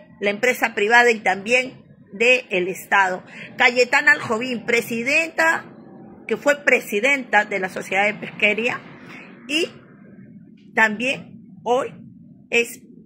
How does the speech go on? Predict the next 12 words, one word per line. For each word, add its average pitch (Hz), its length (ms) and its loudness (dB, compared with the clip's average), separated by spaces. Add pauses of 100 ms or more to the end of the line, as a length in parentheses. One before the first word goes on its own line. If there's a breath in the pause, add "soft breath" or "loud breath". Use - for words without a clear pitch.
(400)
presidenta 247 760 0
del 220 200 0
directorio 208 720 -4
de - 260 -8
Latina. 170 560 -8 (320 loud breath)
Para 233 260 2
que 220 100 -2
lo 208 100 -6
entiendas 262 480 -6
de 247 80 -6
esta 240 220 -6
manera, 185 640 -10